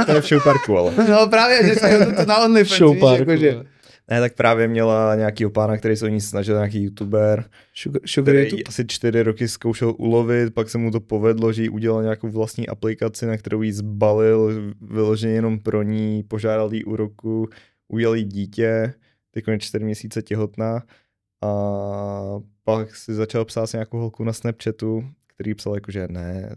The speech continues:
Speaker 1: s ní to není nic vážnýho, nic jako spolu nemáme, předem zasnoubený. Takže ona, jakmile to zjistila, tak ho hned ukončila.
Speaker 3: Ale až
Speaker 1: A
Speaker 3: potom, co
Speaker 1: holky
Speaker 3: měla těch pět milionů followerů a tak, ne? Nebo
Speaker 1: Ne, ta byla slavná daleko předtím,
Speaker 3: Aha,
Speaker 1: jako dávno
Speaker 3: dobrý.
Speaker 1: předtím.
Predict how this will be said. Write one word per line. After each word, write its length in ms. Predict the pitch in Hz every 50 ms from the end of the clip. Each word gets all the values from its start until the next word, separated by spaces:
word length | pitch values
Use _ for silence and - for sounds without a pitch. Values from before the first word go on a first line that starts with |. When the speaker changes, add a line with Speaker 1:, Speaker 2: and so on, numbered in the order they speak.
| -
Speaker 1:
s 180 | _ - - _ _
ní 180 | 92 92 92 90
to 160 | _ - 101
není 220 | 98 95 95 98
nic 100 | 104 101
vážnýho, 680 | 95 92 87 87 90 90 101 104 104 104 104 104 104 101
nic 240 | 98 101 101 101 -
jako 180 | 107 104 - 104
spolu 300 | - _ _ 104 101 101
nemáme, 560 | 98 95 95 98 95 98 101 107 107 107 107
předem 260 | 104 - - 110 107
zasnoubený. 640 | 101 101 104 - 110 110 107 113 113 113 110 110 110 _ _ _ _ _ _ _ _ _ _ _ _ _ _ _ _ _ _
Takže 240 | - 110 101 110 110
ona, 220 | - 107 110 113 113
jakmile 300 | 110 110 - 120 113 110
to 100 | 113 110
zjistila, 300 | 107 104 - - 117 110
tak 80 | 110
ho 80 | 113 110
hned 280 | 107 110 110 113 110
ukončila. 680 | 107 101 104 110 110 113 110 - 127 120 120 120 117 120 123 _ _ _ _ _ _ _ _ _ _ _ _
Speaker 3:
Ale 160 | 131 139 147
až 60 | 147 139
Speaker 1:
A 20 |
Speaker 3:
potom, 160 | _ - 120 117 147 143 139
co 120 | - 160
Speaker 1:
holky 40 | 143
Speaker 3:
měla 160 | 143 143 143 139
těch 160 | 143 147 139
pět 160 | - 151 139
milionů 560 | 139 139 135 135 135 135 135 135 131 131 135 135 - _ _ _ _ _ _ _ _ _ _ _ _ _ _ _ _ _ _ _ _ _ _
followerů 440 | _ 127 123 123 120 123 123 120 120
a 60 | 117
tak, 220 | 117 117 113 113 113 -
ne? 160 | 113 110 110
Nebo 280 | 113 113 110 113 110 113
Speaker 1:
Ne, 480 | 131 127 123 120 117 113 120 127 135 135
ta 100 | 135 135
byla 260 | 127 127 127 127 123
slavná 320 | 123 - - 117 117 120 120
daleko 300 | 120 120 123 123 127 127
předtím, 460 | - - 117 _ _ - 127 123 117
Speaker 3:
Aha, 220 | 117 110 110 110
Speaker 1:
jako 140 | 120 120 117
dávno 240 | 113 104 101 110 117
Speaker 3:
dobrý. 120 | 117 113
Speaker 1:
předtím. 420 | 117 127 117 _ - 104 101 104